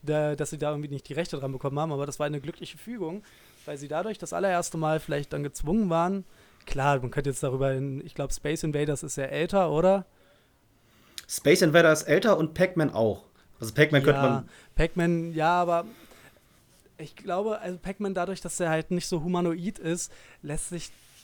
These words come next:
Speaker 1: gerade damals, er wurde dann ja irgendwie ein bisschen humanoider gemacht mit so Miss Pac-Man und mit diesen ganzen Auftritten, mit diesen Querauftritten bei,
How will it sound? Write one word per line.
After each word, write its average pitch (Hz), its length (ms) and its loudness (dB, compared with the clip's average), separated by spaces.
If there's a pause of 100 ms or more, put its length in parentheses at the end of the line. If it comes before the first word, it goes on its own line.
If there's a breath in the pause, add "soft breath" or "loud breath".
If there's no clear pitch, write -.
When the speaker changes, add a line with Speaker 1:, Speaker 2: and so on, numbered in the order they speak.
(100)
Speaker 1:
gerade 160 280 0
damals, 151 520 2
er 131 80 -2
wurde 143 200 2
dann 143 140 0
ja 147 120 -2
irgendwie 160 420 -2
ein 143 80 -2
bisschen 151 260 2
humanoider 151 520 -6
gemacht 147 340 -4
mit 143 120 -8
so 139 140 -6
Miss 139 260 -4
Pac-Man 143 420 4
und 139 120 -4
mit 139 140 -8
diesen 139 180 -8
ganzen 139 260 -10
Auftritten, 147 480 -16
mit 143 100 -12
diesen 135 160 -14
Querauftritten 160 760 -2
bei, 135 280 -6